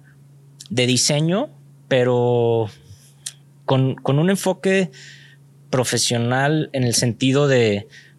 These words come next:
pues, hacerlo como lo hacen las marcas grandes en Europa, con colecciones, con familia de diseñadores, eh,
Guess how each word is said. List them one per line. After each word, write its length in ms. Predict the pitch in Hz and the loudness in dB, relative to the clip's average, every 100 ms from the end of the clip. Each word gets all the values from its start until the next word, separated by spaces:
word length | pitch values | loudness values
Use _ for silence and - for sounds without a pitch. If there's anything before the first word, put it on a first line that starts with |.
| - - | -20 -6
pues, 380 | 131 120 - - | -2 -2 -4 -6
hacerlo 640 | - - 135 151 175 180 175 | -4 -2 0 0 0 0 -4
como 240 | 135 123 117 | -4 -2 -2
lo 80 | |
hacen 180 | 127 160 | -2 -2
las 140 | 143 131 | -2 -2
marcas 340 | 139 139 139 | -4 -2 -2
grandes 340 | 139 147 143 | 0 0 0
en 120 | 139 120 | -2 -4
Europa, 580 | 113 120 - 107 101 - | -2 -4 -4 -6 -6 -8
con 240 | 117 110 | -6 -6
colecciones, 800 | 101 107 107 98 - 139 139 127 | -4 -4 -2 -2 -2 0 0 -2
con 200 | - 113 | -2 -6
familia 520 | 110 113 117 123 135 135 | -4 -4 -2 0 2 2
de 340 | 123 117 - - - - | 2 -2 -6 -16 -20 -12
diseñadores, 1080 | - 113 127 120 113 135 147 143 127 123 - - - - | -2 0 2 2 2 2 4 2 2 0 -4 -10 -20 -10
eh, 360 | - 107 107 | -4 -2 -2